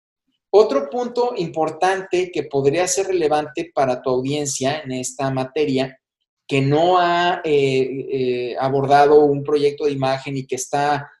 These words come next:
quizá interesado en abordarlo, sería un punto de referencia, eh, ¿qué, qué tanta autonomía me va a proporcionar el consultor de imagen con el proyecto que me desarrolle?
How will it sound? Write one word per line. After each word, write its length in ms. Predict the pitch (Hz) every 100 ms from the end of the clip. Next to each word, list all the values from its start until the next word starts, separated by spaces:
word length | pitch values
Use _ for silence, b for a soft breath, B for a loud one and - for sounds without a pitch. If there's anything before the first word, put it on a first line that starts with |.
| _
quizá 280 | - 131 160
interesado 640 | 151 143 156 135 - 143 156
en 80 | 151
abordarlo, 760 | 135 131 127 131 127 - - _ _
sería 300 | - 175 185
un 120 | 196
punto 240 | 202 202 214
de 60 |
referencia, 720 | 208 190 190 180 175 175 214 - - -
eh, 320 | 170 151 151 - _ _ -
¿qué, 320 | 226 247 -
qué 260 | 247 254 -
tanta 640 | 233 233 226 214 226 - - _ _ _ _ _ _ -
autonomía 1080 | 175 170 170 180 165 175 180 185 180 226 - _ _ _
me 240 | 151 170 165
va 280 | 185 196
a 120 | 208 -
proporcionar 720 | 202 196 175 - 175 175 175
el 140 | 175
consultor 840 | 165 160 143 151 143 151 151 - - _ _ _ _ _ -
de 140 | 135
imagen 580 | 135 147 143 147 214 -
con 220 | 165 160
el 160 | 151 147
proyecto 580 | 156 151 170 170 170 -
que 120 | 147
me 100 | 135
desarrolle? 720 | 131 127 123 127 113 110 -